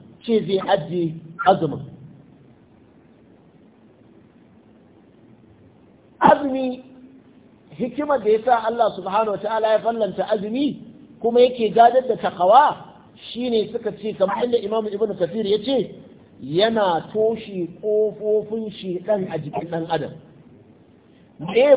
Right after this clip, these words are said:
ƙofar da shedan yake amfani da shi a jikin ɗan adam? Sha'awa. Amma yanzu wannan sha'awa shedan yake amfani da shi a jikin ɗan adam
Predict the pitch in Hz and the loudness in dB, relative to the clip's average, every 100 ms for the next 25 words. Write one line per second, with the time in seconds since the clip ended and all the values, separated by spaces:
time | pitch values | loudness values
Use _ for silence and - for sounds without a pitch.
0 | 262 254 254 247 202 190 180 214 240 220 | 4 4 4 2 -2 -4 -6 -6 -4 -2
1 | 214 220 214 185 170 175 170 226 208 - | -4 -4 -6 -6 -6 -4 -4 -6 -8 -6
2 | 220 165 165 202 208 226 226 202 160 175 | -6 -6 -8 -8 -8 -8 -6 -6 -4 -2
3 | 175 - - - - - - - - - | 0 -2 -6 -20 -20 -20 -20 -20 -20 -20
4 | _ _ - _ _ 185 226 202 214 240 | _ _ -20 _ _ 0 2 2 2 4
5 | 214 - - - - 208 247 247 202 - | 2 0 -12 -10 -6 4 8 8 6 -4
6 | - 196 233 220 214 202 196 175 - 170 | -8 -4 -2 -2 -4 -4 -6 -4 0 0
7 | 220 226 190 240 220 147 190 202 220 240 | 0 -2 -4 -6 -10 -10 -12 -10 -4 0
8 | 247 233 | 0 0